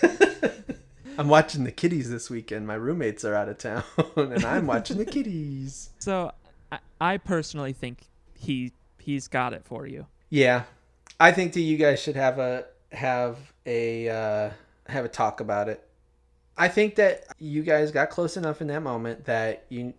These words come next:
Speaker 1: you have a frank conversation about it and see where it goes. And if it wasn't anything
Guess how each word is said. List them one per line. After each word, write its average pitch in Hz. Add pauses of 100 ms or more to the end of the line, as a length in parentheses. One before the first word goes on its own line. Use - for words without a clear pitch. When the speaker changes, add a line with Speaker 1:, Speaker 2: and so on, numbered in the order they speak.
Speaker 1:
you 120 (100)
have 123
a 123
frank 127
conversation 135
about 107
it - (540)
and 143 (680)
see -
where 220
it 220
goes. 202 (280)
And 190 (880)
if 139
it 160
wasn't 190
anything 285